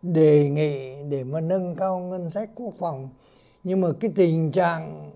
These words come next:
nước Mỹ về vấn đề quốc phòng trong mấy năm vừa qua cũng có vẻ nghĩa là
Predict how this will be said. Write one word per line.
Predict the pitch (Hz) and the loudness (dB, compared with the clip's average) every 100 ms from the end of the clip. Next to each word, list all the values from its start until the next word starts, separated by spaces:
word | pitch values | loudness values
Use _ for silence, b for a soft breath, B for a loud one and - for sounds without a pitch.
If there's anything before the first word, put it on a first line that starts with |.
| 135 - - 151 | -20 -20 -20 -12
nước | 180 214 208 | -4 -4 -2
Mỹ | 196 208 240 | -2 -2 -4
về | 180 | -4
vấn | 143 147 190 | -4 -4 -4
đề | 165 131 | -4 -6
quốc | - 208 | -6 -10
phòng | 165 156 107 117 - | -8 -10 -10 -14 -12
trong | 156 160 | -10 -8
mấy | 151 190 | -6 -8
năm | 180 156 | -8 -8
vừa | 127 107 | -10 -12
qua | 139 135 123 123 _ b b b b - | -10 -10 -10 -18 _ b b b b -6
cũng | 170 190 | -6 -6
có | 175 196 | -6 -6
vẻ | 156 123 98 92 95 127 139 | -6 -10 -14 -16 -16 -16 -14
nghĩa | 139 | -12
là | 160 135 110 95 | -10 -12 -12 -14